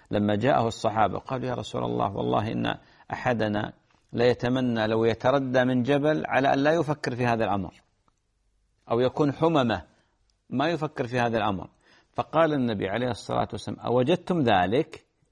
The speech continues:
يعني حصل لكم؟" قالوا: "نعم يا رسول الله". قال: "الحمد لله الذي رد كيده إلى الوسوسة". ذاك محض الإيمان، ذاك صريح الإيمان،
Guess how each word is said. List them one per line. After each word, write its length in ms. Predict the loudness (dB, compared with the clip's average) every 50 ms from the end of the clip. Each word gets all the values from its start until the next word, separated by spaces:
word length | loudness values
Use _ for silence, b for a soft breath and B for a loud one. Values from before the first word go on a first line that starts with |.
| _ _ _ _ _ _ _ -4
يعني 200 | -2 -2 -2 -2
حصل 420 | -4 -4 -4 -2 -2 0 0 0
لكم؟" 220 | 0 -2 -4 -6
قالوا: 300 | -6 -4 -4 -4 -2 -2
"نعم 240 | -2 0 0 0 0
يا 100 | 0 0
رسول 220 | -2 -2 -4 -4 -6
الله". 120 | -2 0
قال: 160 | 2 2 2
"الحمد 380 | 2 -2 -4 -6 -6 -4 -4 -2
لله 400 | -2 0 0 2 2 2 2 2
الذي 260 | 2 0 0 2 2
رد 260 | 2 2 0 0 -2
كيده 400 | -2 0 0 0 2 2 2 2
إلى 160 | 2 2 2
الوسوسة". 520 | 2 2 2 0 0 -4 -8 -10 -10 -14 -20 _ _ _ _ _ _ _ _ _ _ _ _ _ _ -4
ذاك 400 | 0 2 4 4 2 0 -2 -4
محض 400 | -2 -2 -2 -4 -4 -6 -4 -2
الإيمان، 760 | -2 -2 -2 0 -2 0 0 0 0 0 0 0 -2 -2 -4
ذاك 300 | -2 -2 -2 -2 -2 -6
صريح 420 | -6 -4 -2 -2 0 0 0 0
الإيمان، 720 | -2 -2 -2 -2 -2 -2 0 0 0 2 0 0 -2 -4 -8